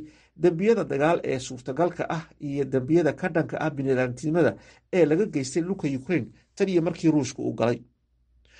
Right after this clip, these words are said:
Golaha Xuquuqul Insaanka ee Qaramada Midoobay ayaa sidoo kale abuuray guddi baadhitaan oo loo igmaday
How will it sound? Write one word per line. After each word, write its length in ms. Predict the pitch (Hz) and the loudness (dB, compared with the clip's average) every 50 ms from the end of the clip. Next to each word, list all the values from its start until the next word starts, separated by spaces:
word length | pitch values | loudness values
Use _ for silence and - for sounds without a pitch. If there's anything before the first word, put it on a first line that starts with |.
| - - _ _ _ - | -20 -20 _ _ _ -2
Golaha 240 | 127 123 131 127 113 | 2 4 4 4 2
Xuquuqul 380 | 117 120 - 123 117 - 123 120 | 0 -4 -6 -6 -4 -4 -4 -4
Insaanka 320 | 117 - 147 139 123 - 123 | -4 -2 -4 -4 -2 -2 -4
ee 60 | 117 | -2
Qaramada 400 | - 120 117 120 123 135 131 123 | 0 0 0 0 0 0 -2 -2
Midoobay 380 | 113 117 113 117 117 120 127 117 | 0 0 0 0 2 2 2 2
ayaa 200 | 120 131 131 123 | 2 2 0 0
sidoo 280 | 123 - 165 156 135 127 | 0 0 2 2 2 2
kale 200 | - 143 139 151 - | 2 0 0 2 2
abuuray 360 | 135 131 131 131 147 156 160 160 - - _ _ _ - | 0 -2 0 2 2 2 0 0 -8 -20 _ _ _ -4
guddi 280 | 180 226 196 160 165 156 | -4 -4 -2 0 -4 -2
baadhitaan 580 | - 143 143 139 135 127 127 - 156 156 175 170 - | 2 2 2 2 2 -2 -6 -2 0 0 0 0 -2
oo 140 | - 143 139 | -2 -2 0
loo 200 | 139 143 180 170 156 | 2 2 2 2 2
igmaday 380 | 156 131 127 123 117 117 104 | 0 -2 -2 -2 -2 -2 -4